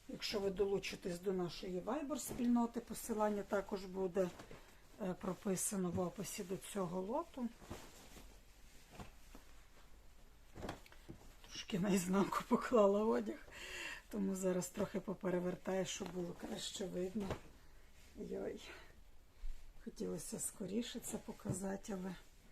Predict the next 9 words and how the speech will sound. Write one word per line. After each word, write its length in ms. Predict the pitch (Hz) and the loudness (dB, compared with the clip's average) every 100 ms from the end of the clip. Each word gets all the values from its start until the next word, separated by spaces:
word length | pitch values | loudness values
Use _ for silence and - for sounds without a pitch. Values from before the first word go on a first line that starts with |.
| - - - - - | -18 -16 -16 -14 -8
трошки 360 | 185 - - | -6 -6 -6
скоріше 640 | - - 202 196 - 220 | -8 -4 -2 0 0 0
не 120 | 196 190 | 2 2
вийде, 400 | 190 233 226 214 | 0 -2 0 0
але 120 | 185 | 0
хочеться, 500 | - 190 - 202 - | -2 -4 -4 -6 -6
щоб 180 | - 202 | -6 -6
ви 180 | 185 185 | -4 -2
бачили 560 | 202 202 - 202 190 | -2 -2 -2 0 0